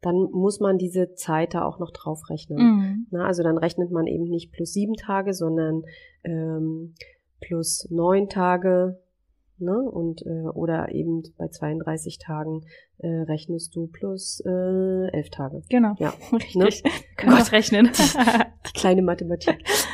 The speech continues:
Speaker 1: Ähm, genau, also, äh, das muss man eben auch ein bisschen mit einkalkulieren. Und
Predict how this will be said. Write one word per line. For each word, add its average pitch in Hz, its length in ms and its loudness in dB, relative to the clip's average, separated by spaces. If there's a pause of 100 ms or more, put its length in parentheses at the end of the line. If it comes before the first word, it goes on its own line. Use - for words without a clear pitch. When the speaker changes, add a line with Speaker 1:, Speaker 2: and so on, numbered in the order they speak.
Speaker 1:
Ähm, 202 480 10
genau, 160 360 6
also, 196 300 6
äh, 185 440 6
das 185 220 2
muss 220 200 0
man 247 140 4
eben 220 220 0
auch 220 160 2
ein 220 80 0
bisschen 214 220 -2
mit 196 140 -4
einkalkulieren. 156 840 -2
Und 170 220 -2